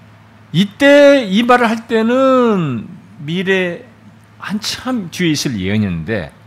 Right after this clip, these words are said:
나중에 이제 이런 예언이 다 지난 우리 시대는 이걸 다 역사를 가지고 있단 말이에요. 역사를 놓고 보면 아, 정말로 이게 사실입니다.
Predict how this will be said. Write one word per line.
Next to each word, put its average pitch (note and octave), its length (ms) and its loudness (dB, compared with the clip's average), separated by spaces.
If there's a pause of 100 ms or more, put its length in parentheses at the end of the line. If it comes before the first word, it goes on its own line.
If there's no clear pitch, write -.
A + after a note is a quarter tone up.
(320)
나중에 B2 360 -2
이제 E3 160 2
이런 D#3 320 2
예언이 C#3 360 2
다 - 160 -6
지난 C3+ 380 -6
우리 D#3 260 -4
시대는 B3+ 580 0 (220)
이걸 B2+ 280 -8
다 G2+ 140 -8
역사를 A#2+ 500 -2 (180)
가지고 A#2 280 -2
있단 D#2 260 -4
말이에요. C2 240 -14 (560)
역사를 A3 400 -2
놓고 F#3 240 -4
보면 A#2+ 300 -4 (360)
아, - 100 -12
정말로 C#3 360 -4
이게 B2+ 160 -6
사실입니다. G#2+ 680 -8